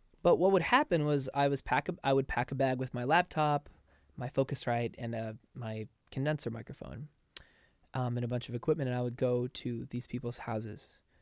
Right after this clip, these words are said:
and I would say, like, "Look, let's record your E P." So we would spend a day, and the challenge was finding a space in the room,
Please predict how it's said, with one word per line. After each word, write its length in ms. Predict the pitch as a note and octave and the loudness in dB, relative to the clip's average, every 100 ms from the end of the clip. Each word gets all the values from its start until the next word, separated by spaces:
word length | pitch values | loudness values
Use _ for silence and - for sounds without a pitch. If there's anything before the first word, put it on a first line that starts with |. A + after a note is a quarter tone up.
| _ | _
and 100 | - | -2
I 60 | B2+ | 0
would 120 | B2 | 0
say, 200 | - B2 B2 | 0 0 2
like, 280 | A#2+ A2+ | 0 0
"Look, 180 | C3+ B2+ | -2 0
let's 220 | A#2+ A#2 B2 | -2 -2 -6
record 500 | - A#2 G2+ G#2 - - - _ - | -2 0 0 -2 -8 -20 -20 _ -8
your 240 | B2 A#2 | -4 -4
E 120 | - B2+ | -4 -4
P." 300 | - F#3 - _ _ _ _ | -4 -4 -6 _ _ _ _
So 160 | - C3+ | -4 -2
we 100 | B2+ | -2
would 140 | C3 | -4
spend 220 | - D#3 | 0 0
a 60 | D3+ | 2
day, 260 | A2+ E2+ - _ _ _ | -2 -6 -12 _ _ _
and 360 | D3 D3 C#3+ C3+ - - | -2 0 0 -2 -6 -8
the 100 | C#3 | -6
challenge 540 | - G3 G#3 G#3 D#3 | 0 4 6 4 4
was 180 | C3+ - | 0 -2
finding 540 | - D3+ E3+ E3+ D3 | 2 4 4 4 2
a 40 | C3 | 4
space 720 | - - D#3 A#2 B2 - - _ _ _ _ _ _ _ - | 4 6 4 4 0 -8 -10 _ _ _ _ _ _ _ -2
in 400 | C3+ C3+ C3+ B2 | 0 2 0 0
the 120 | B2 | -2
room, 540 | A#2+ E3+ D#3 A2 B2+ | 2 2 2 0 -6